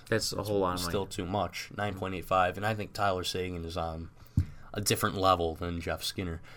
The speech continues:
Speaker 2: as, uh, they would say on Hockey Central, an impact player. Is Jeff Skinner an impact player?
Speaker 1: <laughs> He's an impact player.
Speaker 2: I, yeah,
Speaker 1: Think so?
Speaker 2: I think, I think he's starting to get
Speaker 1: 'Cause
Speaker 2: into
Speaker 1: what,
Speaker 2: the,
Speaker 1: what's, what's the level
Speaker 2: but it
Speaker 1: before
Speaker 2: was, it was a franchise player,
Speaker 1: Impact
Speaker 2: impact
Speaker 1: player.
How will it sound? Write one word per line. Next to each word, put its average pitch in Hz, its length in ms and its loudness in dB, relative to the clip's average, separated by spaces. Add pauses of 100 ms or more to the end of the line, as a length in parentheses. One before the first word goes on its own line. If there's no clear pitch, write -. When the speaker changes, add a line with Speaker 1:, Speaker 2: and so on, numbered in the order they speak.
(120)
Speaker 2:
as, 98 300 0
uh, 92 240 4
they 95 140 0
would 92 140 -2
say 95 220 0
on 90 180 0
Hockey 107 320 2
Central, 101 580 4 (320)
an 107 120 2
impact 113 500 6
player. 90 320 2
Is 107 160 2
Jeff 143 260 10
Skinner 143 380 6
an 113 220 2
impact 113 460 4
player? 110 380 8 (200)
Speaker 1:
<laughs> 120 420 4 (380)
He's 262 220 8
an 269 60 12
impact 151 360 10
player. 104 360 6 (440)
Speaker 2:
I, 202 340 12
yeah, 165 280 12
Speaker 1:
Think 131 120 12
so? 135 80 12
Speaker 2:
I - 20 12
think, 165 280 10
I 135 100 12
think 156 180 12
he's 151 160 8
starting 135 300 12
to 120 80 4
get 127 140 10
Speaker 1:
'Cause 196 160 12
Speaker 2:
into 202 100 10
Speaker 1:
what, 240 180 12
Speaker 2:
the, 208 80 10
Speaker 1:
what's, 233 240 12
what's 202 300 10
the 247 140 12
level 175 400 12 (100)
Speaker 2:
but 135 80 6
it 139 40 10
Speaker 1:
before 131 200 12
Speaker 2:
was, 117 200 10
it 120 100 2
was 110 140 0
a 98 100 6
franchise 135 640 8
player, 120 540 2 (280)
Speaker 1:
Impact 110 220 4
Speaker 2:
impact 101 300 8
Speaker 1:
player. 104 120 4